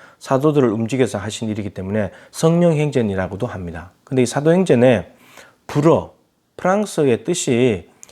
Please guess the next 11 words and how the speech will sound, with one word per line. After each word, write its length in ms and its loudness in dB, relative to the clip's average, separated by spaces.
말씀을 840 0
삶 360 -8
속에 300 -4
집어넣다, 640 -4
이런 260 0
뜻이랍니다. 640 -10
그러니까, 400 4
어, 400 4
예수님께서 1200 2
성육신 520 0
하시고 800 2